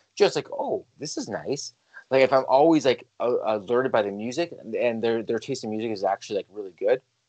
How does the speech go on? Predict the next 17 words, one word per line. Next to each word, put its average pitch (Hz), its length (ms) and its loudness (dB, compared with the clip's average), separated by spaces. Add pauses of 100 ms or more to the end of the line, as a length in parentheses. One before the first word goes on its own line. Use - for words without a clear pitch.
(720)
I 131 180 6
mean, 120 180 2
like, 101 120 -2
that's, 117 200 4
like, 110 140 0
a, 90 180 4 (400)
another 104 640 0
level 104 320 -4
connection 104 580 -10
for 120 240 4
me. 147 280 0
I 95 200 0
think 101 180 -4
that 92 140 -2
is 85 140 -12
a - 300 -16
fantastic 92 680 -4